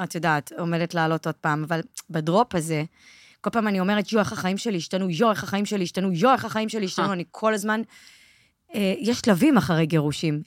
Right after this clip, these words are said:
Speaker 1: יש ממש שלבים. אני בעוד שלב. ובתוך הדבר הזה, אני עוברת בתוך זוגיות חדשה. וזה קטע,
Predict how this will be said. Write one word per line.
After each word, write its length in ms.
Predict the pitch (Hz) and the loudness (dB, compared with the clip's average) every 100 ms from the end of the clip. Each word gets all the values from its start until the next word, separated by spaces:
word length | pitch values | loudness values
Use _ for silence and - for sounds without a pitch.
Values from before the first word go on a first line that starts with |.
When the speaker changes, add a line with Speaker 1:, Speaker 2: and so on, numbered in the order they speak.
| - | 0
Speaker 1:
יש 340 | 196 208 208 | 2 2 0
ממש 340 | 190 180 190 | -2 0 -2
שלבים. 460 | - 165 202 226 151 - _ - _ _ - | -2 -2 0 0 -2 -6 _ -20 _ _ -2
אני 160 | 165 | 0
בעוד 220 | 156 180 | 4 2
שלב. 480 | - 170 165 147 147 220 _ _ _ _ - | 2 0 2 2 -2 -14 _ _ _ _ -6
ובתוך 340 | 165 - 339 | -4 0 0
הדבר 240 | 196 156 156 | 0 -2 -2
הזה, 360 | 143 147 175 - 359 | -2 -2 -6 -8 -6
אני 140 | 160 | -4
עוברת 280 | 151 170 165 | 0 0 -2
בתוך 260 | 160 170 | -4 -8
זוגיות 340 | - 160 165 175 | -6 -6 -6 -6
חדשה. 420 | 175 151 - 185 143 _ _ _ _ _ _ _ - _ _ _ _ _ - | -6 -6 0 0 0 _ _ _ _ _ _ _ -20 _ _ _ _ _ -4
וזה 180 | 160 | -2
קטע, 360 | 170 330 - 156 | 0 -2 -2 -6